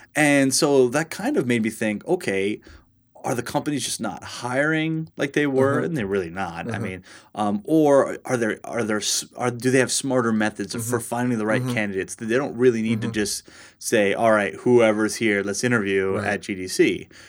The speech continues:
Speaker 1: right? Now they have the, the right candidates being brought to them,
Speaker 2: Right.
Speaker 1: you know, during non-critical
Speaker 2: Mm-hmm.
Speaker 1: times and stuff like that. And, you know, as someone, you're currently, you know, looking for
Speaker 2: Mm-hmm.
Speaker 1: prospective, uh,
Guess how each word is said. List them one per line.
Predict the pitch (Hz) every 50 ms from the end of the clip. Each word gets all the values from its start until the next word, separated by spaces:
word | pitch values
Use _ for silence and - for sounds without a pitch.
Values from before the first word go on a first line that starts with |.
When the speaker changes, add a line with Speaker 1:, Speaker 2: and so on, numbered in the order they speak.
| - _ _
Speaker 1:
right? | - 104 101 98 - -
Now | 107 107
they | 104 104 101
have | 110 101 92
the, | 101 101 98 98
the | 95 101
right | 98 101 107 110 107 -
candidates | - - 110 104 101 98 98 95
being | - - 98 98 95
brought | - 107 98 95 92
to | - 98
them, | 90 92 90 87 87 87 117
Speaker 2:
Right. | 113 104 101 101 95 - - - - _
Speaker 1:
you | - 135 117
know, | 101 95
during | 92 101 104 95 98 101
non-critical | 104 101 104 104 101 - 104 92 95 - 95 107
Speaker 2:
Mm-hmm. | 104 104
Speaker 1:
times | 98 95 95 -
and | 90 -
stuff | - 95
like | 95 -
that. | 90 85 82 - - - - - - - - _ _ -
And, | 127 120 110 104 101 104 104 -
you | - 135
know, | 127 110 98 95 - - - _ - - -
as | 139 127
someone, | - 190 170 139 123 117 113 117
you're | 131 156 147
currently, | - - 120 101 92 104 101
you | 95 110 110
know, | 101 95
looking | 98 143 220 277 - 120 104 95 95 98 - -
for | - - 113 107 101
Speaker 2:
Mm-hmm. | 95
Speaker 1:
prospective, | - 104 104 110 104 107 104 98 95 95 - - -
uh, | - 104 98 95 90 87